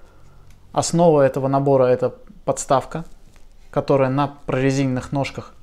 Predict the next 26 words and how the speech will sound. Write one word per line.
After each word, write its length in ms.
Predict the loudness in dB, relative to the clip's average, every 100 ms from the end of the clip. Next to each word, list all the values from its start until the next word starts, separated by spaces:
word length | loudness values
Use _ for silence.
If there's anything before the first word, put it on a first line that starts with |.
| -4
является 460 | 2 6 6 4
очень 260 | -4 -4 -6
устойчивой 560 | -6 -2 -2 0 -6 -4
и 80 |
надёжной 540 | -4 0 2 0 -2 -10 -16 -20 -20 -20 -20 -20 -20 -20 -4
и 100 | -2
позволяет 680 | 0 4 6 6 4 2 -14 -8 -4 -4 -6 -10 -12 -14 -14 -14 -16 -20 -20 -16 -12 -2
иметь 320 | 2 2 6
доступ 340 | 4 4 -8
к 40 | 4
каждому 460 | 4 4 0 -2
из 200 | -4 -8 -18 -20 -20 -20 -18 -2
контейнеров, 600 | -2 2 2 2 -2 -6 -8 -8 -8 -20 -20 -20 -4
независимо 600 | 2 4 4 2 0 -2
от 100 | -2
остальных. 540 | -2 0 0 -2 -6 -16 -14 -14 -14 -6
Соответственно, 440 | -4 -2 -4 -2
вы 100 | -2
достаёте 420 | -2 0 0 0
только 260 | -2 -4 -4
то, 140 | -6
что 180 | -8 -6
вам 200 | -4 -2
нужно. 260 | -4 -6 -14 -18 -20 -20 -20 -20 -20 -20 -20 -20 -14
Каждый 300 | 0 2 2
контейнер 520 | -2 -2 0 -4 -4